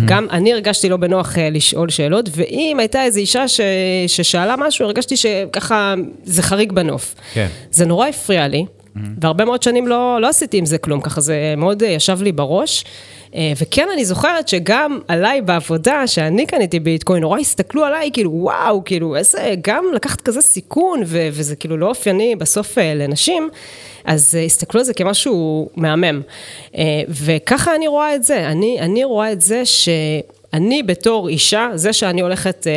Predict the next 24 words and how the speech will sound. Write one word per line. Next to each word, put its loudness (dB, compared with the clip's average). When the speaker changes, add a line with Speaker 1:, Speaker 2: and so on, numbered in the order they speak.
Speaker 1:
להרצות, -2
או -4
זה 2
שאני 0
מנהלת -2
קהילה, -2
וזה 0
שאני 0
בסוף -2
השראה 0
לנשים. 0
אגב, 0
גם 2
אני, 0
אם -2
אתה -2
לוקח -2
אותי 2
לאלפיים 0
ושבע 0
עשרה, 2
לא 2
הבנתי 0
כלום. 0